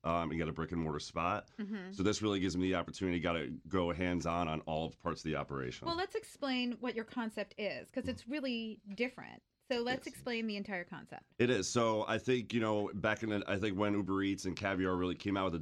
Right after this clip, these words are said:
Speaker 1: delivery services, I think it kind of took a, a back step to, uh, the guests that were actually in the restaurant. Um, so you definitely wanna deal with the guests that are in front of you before anything else in delivery services. But what I
Speaker 2: Mm-hmm.
Speaker 1: feel like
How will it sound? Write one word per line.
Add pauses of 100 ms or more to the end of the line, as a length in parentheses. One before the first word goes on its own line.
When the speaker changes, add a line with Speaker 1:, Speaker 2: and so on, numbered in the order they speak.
Speaker 1:
delivery
services,
I
think
it
kind
of
took
a, (140)
a
back
step (140)
to, (380)
uh,
the
guests
that
were
actually
in
the
restaurant. (360)
Um,
so
you
definitely
wanna
deal
with
the
guests
that
are
in
front
of
you
before
anything
else
in
delivery
services.
But
what
I
Speaker 2:
Mm-hmm.
Speaker 1:
feel
like